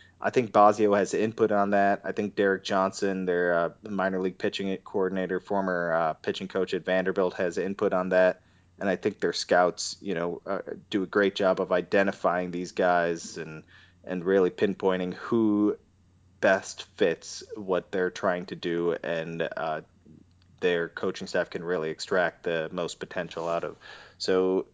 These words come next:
so yeah, you know, I hate saying it's all Bosio because Jake Arrieta isn't, isn't a great pitcher now because of, only because of Bosio. It's, uh,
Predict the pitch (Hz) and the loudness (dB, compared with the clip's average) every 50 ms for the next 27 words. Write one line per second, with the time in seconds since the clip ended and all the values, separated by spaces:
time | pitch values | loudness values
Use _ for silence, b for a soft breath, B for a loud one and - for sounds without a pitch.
0 | _ _ _ _ _ _ _ 110 101 - - 123 113 110 113 98 - 156 151 131 | _ _ _ _ _ _ _ -8 -4 0 2 4 4 4 2 2 4 6 6 6
1 | 123 _ - - - _ - 151 151 156 156 139 - 110 - - - 139 131 - | 6 _ -4 -18 -18 _ -8 -2 2 4 4 6 4 4 0 2 2 2 2 2
2 | - - 127 127 120 104 - - 101 104 104 101 101 92 95 95 - 104 104 107 | 2 4 4 6 4 2 4 6 6 6 8 6 6 4 4 4 4 2 2 2
3 | 110 110 - - 104 - 110 101 - - 123 120 113 120 117 113 110 107 104 104 | 0 -2 -6 -12 -6 -6 -6 -6 0 0 0 0 4 6 6 8 10 10 10 10
4 | 98 95 92 76 104 107 - 107 101 95 - b b b b b b - 113 113 | 8 6 2 2 0 0 -2 -4 -4 -4 -10 b b b b b b -8 -2 -2
5 | 107 104 92 - 104 95 92 - - 98 - - 98 87 90 87 90 85 85 85 | 0 -2 4 4 4 4 4 2 -2 -4 -2 -2 -4 -2 0 -2 -2 -2 -4 -8
6 | - - 90 - 95 - _ _ - - - - 104 113 117 104 101 92 90 - | -8 -10 -8 -8 -8 -10 _ _ -20 -12 -4 0 0 2 2 2 0 0 -2 -6
7 | - 98 90 92 80 _ - 92 90 95 90 - 90 82 78 82 85 85 - - | -6 -6 -6 -6 -8 _ 0 2 2 2 0 -2 -4 -2 -2 -2 -4 -4 -4 -8
8 | 78 | -8